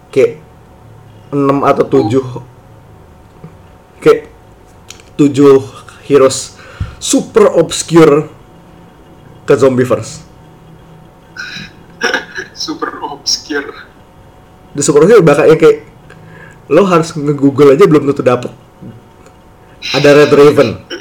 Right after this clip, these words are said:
Speaker 1: Men, Red Raven. Ini Red Raven, Blazing Skull, Flexo, Eternal Brain, Gur, Dragoon, Dynaman.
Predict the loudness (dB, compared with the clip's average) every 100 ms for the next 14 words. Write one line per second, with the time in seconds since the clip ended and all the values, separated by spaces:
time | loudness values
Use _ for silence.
0 | -14 -12 -12 -12 -6 -6 -2 -2 -2 0
1 | 2 2 -2 -4 -16 -20 -20 _ _ _
2 | _ _ _ _ _ _ _ _ _ _
3 | _ -20 -20 -20 -20 -20 _ _ _ _
4 | _ _ _ _ _ _ _ _ -4 -4
5 | -4 _ _ _ _ _ -2 0 2 2
6 | 2 0 -2 -4 0 0 0 -4 -6 -2
7 | 0 0 -2 -10 _ _ _ -14 -6 -4
8 | -4 0 2 2 -4 -20 _ _ _ -6
9 | -4 0 0 2 0 0 0 0 -2 -6
10 | -14 -20 _ _ _ _ _ _ _ -12
11 | -2 0 2 -2 -8 -16 -4 -4 -2 -2
12 | -2 -4 -12 -6 -2 -2 -2 -4 -4 -6